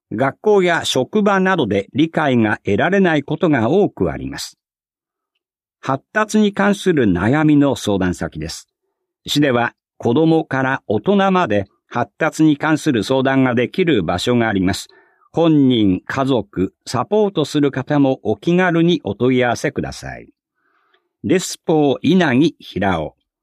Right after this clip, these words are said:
電話三三一の八七九四番。ファックスは三三一の八七九五番。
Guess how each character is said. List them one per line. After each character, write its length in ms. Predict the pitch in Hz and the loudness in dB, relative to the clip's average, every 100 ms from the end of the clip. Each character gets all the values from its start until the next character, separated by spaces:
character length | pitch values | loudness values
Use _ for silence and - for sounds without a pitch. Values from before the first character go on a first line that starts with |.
| _ _ | _ _
電 300 | - 117 120 | -4 0 2
話 200 | 107 117 - | 2 -2 -4
三 320 | - 147 165 | -4 0 0
三 400 | - 160 143 120 | 0 -2 0 2
一 240 | 107 - 135 | 0 0 0
の 240 | 117 - | 0 -2
八 400 | - 123 - 214 | -6 -8 -4 0
七 400 | 214 208 196 90 | 0 2 0 -2
九 320 | - - 139 131 | -4 -2 2 2
四 280 | 123 98 | 2 0
番。 280 | 67 65 60 - _ - | -4 -10 -16 -20 _ -4
フ 80 | |
ァ 20 | 226 | -4
ッ 20 | |
ク 160 | - - | -6 -6
ス 120 | 139 | -2
は 200 | 156 - | -2 -2
三 320 | - 139 151 | -6 -2 0
三 400 | 143 - 143 127 | -2 -2 0 2
一 300 | 95 98 - | 2 0 0
の 200 | 123 117 - | 0 0 -4
八 360 | - 120 - | -8 -6 -2
七 340 | 214 196 143 85 - | 0 0 0 -4 -6
九 320 | 131 151 147 | 0 2 2
五 260 | 135 110 | 2 0
番。 260 | 78 71 65 | -2 -8 -12